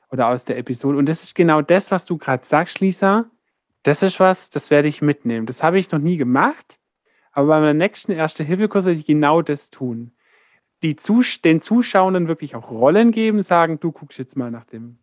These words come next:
Medizinischen vielleicht eher, du guckst nach dem, wie haben die Teilnehmenden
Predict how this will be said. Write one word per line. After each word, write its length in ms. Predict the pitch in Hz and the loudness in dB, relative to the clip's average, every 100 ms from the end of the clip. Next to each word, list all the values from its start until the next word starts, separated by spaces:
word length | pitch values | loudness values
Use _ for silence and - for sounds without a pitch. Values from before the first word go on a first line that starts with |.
| _ | _
Medizinischen 720 | 113 113 - 240 233 220 196 | -16 -8 0 2 2 0 -2
vielleicht 280 | 185 170 - | 0 -2 -2
eher, 200 | 160 156 | -4 -2
du 120 | 139 | -4
guckst 380 | - 135 - - _ _ | -8 -12 -14 -20 _ _
nach 180 | 123 - | -10 -8
dem, 360 | - 127 127 - _ _ | -6 -4 -4 -6 _ _
wie 220 | 151 151 147 | -4 -4 -2
haben 300 | 139 139 131 | 0 -2 -2
die 340 | 131 131 131 _ _ _ | -4 -4 -8 _ _ _
Teilnehmenden 840 | - 151 185 180 165 156 151 147 | 0 2 2 2 0 0 0 -2